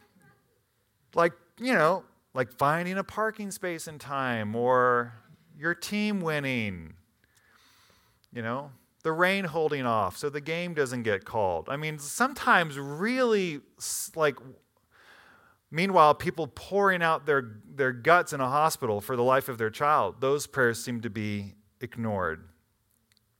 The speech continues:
And we can, if we want to, take that as a, as a way of just saying, "Well, then therefore nothing matters. Nothing matters, and so I'm just gonna do, I'm just gonna,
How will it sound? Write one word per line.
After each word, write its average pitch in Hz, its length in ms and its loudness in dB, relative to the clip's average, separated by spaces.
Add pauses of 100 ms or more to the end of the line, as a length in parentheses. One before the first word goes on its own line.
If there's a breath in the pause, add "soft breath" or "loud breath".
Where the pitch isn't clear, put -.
(920 loud breath)
And 151 200 0 (160)
we 185 160 -2
can, 202 260 0
if 160 100 0
we 165 100 0
want 165 440 0
to, 135 420 0
take 170 280 0
that 147 260 8
as 139 200 6
a, 127 220 8
as 131 160 6
a 127 60 6
way 135 280 6
of 120 100 4
just 127 140 -4
saying, 127 140 -2
"Well, 127 140 0
then 131 180 2
therefore 143 320 4
nothing 135 480 0
matters. 98 560 0
Nothing 104 260 -10
matters, 120 460 0
and 110 100 -12
so 110 160 -2
I'm 104 160 -2
just 113 160 -10
gonna 107 160 -6
do, 104 480 -8 (720)
I'm 110 80 -12
just - 280 -18
gonna, 107 220 -8